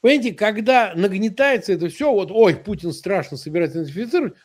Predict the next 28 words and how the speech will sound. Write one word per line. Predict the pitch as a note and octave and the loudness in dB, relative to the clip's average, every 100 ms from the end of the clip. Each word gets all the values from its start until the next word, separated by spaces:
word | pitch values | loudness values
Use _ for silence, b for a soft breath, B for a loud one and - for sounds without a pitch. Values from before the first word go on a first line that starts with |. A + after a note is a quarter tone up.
| - | -14
ну, | G3+ | -6
то | C4+ | -6
есть | G#3 | -4
взять | B3 | -8
Константиновку | - F#3 F#3 C#3 G#2+ F2+ D#2+ _ G2 | -8 -12 -10 -12 -14 -20 _ _ _
окончательно, | - C#3 - F#2+ _ C3 | -8 -8 -6 -14 _ -14
ну, | A3 | -6
как | G#3+ - | -6 -4
он | E3+ | -8
обещал, | D#3 C#3 - - _ _ | -10 -16 -20 -20 _ _
как | - F#3 | -4 -2
хотел. | G3+ G3 A#2+ F2 - _ _ _ _ _ _ _ _ _ _ _ _ _ - | -2 -6 -8 -12 -16 _ _ _ _ _ _ _ _ _ _ _ _ _ -2
Что, | D3 | 0
и | A#2+ | 2
всё? | G#2+ - B3 D#4 _ _ _ _ _ _ - | 0 6 6 6 _ _ _ _ _ _ -4
И | |
больше | C3+ E3 C#3+ | 2 2 2
ничего? | D3+ - D3+ A#3 D4 _ _ _ _ _ _ _ _ _ _ _ | -6 -2 2 2 0 _ _ _ _ _ _ _ _ _ _ _
Конец? | - A#2 G3 D#4+ - _ _ _ _ _ _ | -4 2 4 2 -6 _ _ _ _ _ _
Ну, | D#3+ F3+ D3 | 4 6 6
или | E3+ F3+ | 4 2
что? | F3 - F3+ A2 - _ _ _ _ _ _ _ - | 2 6 6 4 -6 _ _ _ _ _ _ _ 4
Под | G#3+ A3 | 6 6
вот | B3+ | 4
этой | D#4+ A#3+ G#3+ | 2 2 -2
интенсификацией | F3+ F#3+ - F3+ A3+ B3+ G3+ C#3 B2+ | -2 -4 -8 -8 -4 -2 -2 -2 -10
действий | C3 A3 E3+ - | -6 -6 -6 -8
Путина | A2+ G3+ E3+ A#2+ G2 | -12 -10 -10 -10 -18